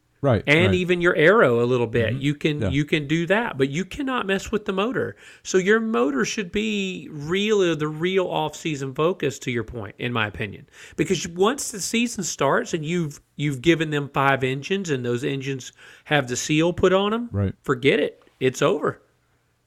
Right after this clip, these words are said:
Speaker 2: There, there is no more. So, you know, I think Yamaha kinda dropped the ball there. And,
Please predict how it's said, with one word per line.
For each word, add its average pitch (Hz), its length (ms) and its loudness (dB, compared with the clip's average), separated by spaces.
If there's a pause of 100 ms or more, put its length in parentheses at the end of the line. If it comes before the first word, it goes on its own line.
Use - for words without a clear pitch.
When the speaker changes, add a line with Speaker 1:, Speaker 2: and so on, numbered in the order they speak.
(100)
Speaker 2:
There, 143 260 2
there 156 160 4
is 190 220 4
no 214 120 2
more. 202 440 -2 (460)
So, 175 560 -2 (420)
you 190 120 -4
know, 160 180 -2
I 180 100 -2
think 208 240 -8
Yamaha 165 520 -4
kinda 156 220 -4
dropped 139 320 -4
the 131 80 -8
ball 147 380 -4
there. 113 320 -4
And, 160 380 -8